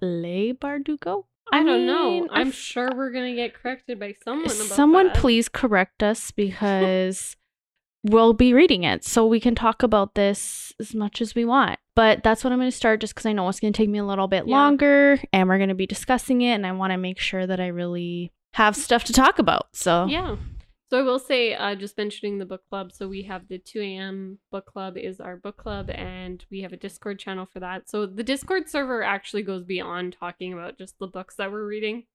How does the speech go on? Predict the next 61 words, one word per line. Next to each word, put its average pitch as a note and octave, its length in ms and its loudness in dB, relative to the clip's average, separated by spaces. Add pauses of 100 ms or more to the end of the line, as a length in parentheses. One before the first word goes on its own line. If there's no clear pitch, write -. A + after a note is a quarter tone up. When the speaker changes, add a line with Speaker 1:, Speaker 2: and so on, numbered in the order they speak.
(200)
Speaker 2:
in B3 160 -4
the G3+ 80 -4
book - 220 -14
club. E4 380 -6 (760)
So, G#3+ 60 -4
like, G3+ 320 -8
if G#3+ 240 -6
you G#3 300 -10
wanna F#3 320 -10
just - 180 -20
talk G3 180 -18
about - 220 -12
books C#4 520 -4
and G#3 160 -4
you G3 80 -8
don't F#3 140 -8
wanna F#3 160 -10
be F3+ 120 -12
a - 40 -14
part - 160 -16
of F#3+ 60 -12
the G3 80 -16
book F#3+ 140 -12
club, G3 280 -10
that's F#3 220 -10
cool. G#3 200 -6
You G#3+ 140 -8
can F#3+ 220 -12
join. G3 420 -8 (340)
There's G3 120 -12
gonna G#3 80 -4
be G3+ 80 0
a G3 80 -4
link F#3+ 400 -8
in G3+ 180 -8
the F#3+ 80 -6
description F#3+ 480 -12
of F#3 100 -10
this. G#3+ 240 -6
Plus, G#3 280 -8
you F#3 60 -20
can G3+ 140 -10
find F3+ 300 -10
it, F3 320 -10
um, F3 600 -10
under F#3+ 260 -8
our - 260 -12
Instagram A#3+ 400 -6
account. G#3 600 -6
And G#3 140 -6
if G#3+ 100 -8
you A#3+ 100 -10
really A#3+ 300 0
are G3+ 120 -4
lost F#3+ 400 -8
and F#3+ 280 -10
don't F#3+ 160 -8
know F#3+ 80 -8
where G3+ 80 -10
to F#3+ 80 -14
<laughs> - 60 -20